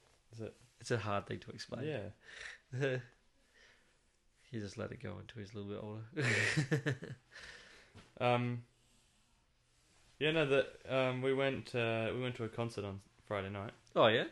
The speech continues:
Speaker 1: Yeah, we went to see The Last Dinosaurs.
Speaker 2: Oh, yeah. I don't know much of their music.
Speaker 1: Yeah, I only know one song, but,
Speaker 2: Yeah.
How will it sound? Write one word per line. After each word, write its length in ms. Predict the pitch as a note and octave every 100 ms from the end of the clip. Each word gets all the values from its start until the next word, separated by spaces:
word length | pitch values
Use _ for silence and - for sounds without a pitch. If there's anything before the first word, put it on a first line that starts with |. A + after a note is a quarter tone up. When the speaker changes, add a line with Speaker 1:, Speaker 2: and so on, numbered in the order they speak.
| -
Speaker 1:
Yeah, 180 | - A2
we 60 | A2
went 140 | G#2+
to 60 | A2+
see 140 | A2+
The 100 | G2+
Last 340 | G2+ G2+ G#2
Dinosaurs. 680 | - G2+ G#2 - E2 G#2 - - - _ _ _ - - - - _ -
Speaker 2:
Oh, 160 | G3 C4+
yeah. 360 | C#3+ G#2 C#3 A3 A3+ _ _ _ -
I 160 | D3+
don't 360 | E3+ C#3 C#3+ C3
know 160 | C3 B2
much 240 | - A#2
of 40 |
their 160 | B2 A#2+
music. 180 | A#2+ C#3
Speaker 1:
Yeah, 80 | B2+
I 100 | C3+
only 160 | E3+ E3
know 160 | C3
one 220 | A#2 A2+
song, 360 | A2 B2 G#2+ G2
but, 180 | F#2+ F#2
Speaker 2:
Yeah. 180 | C3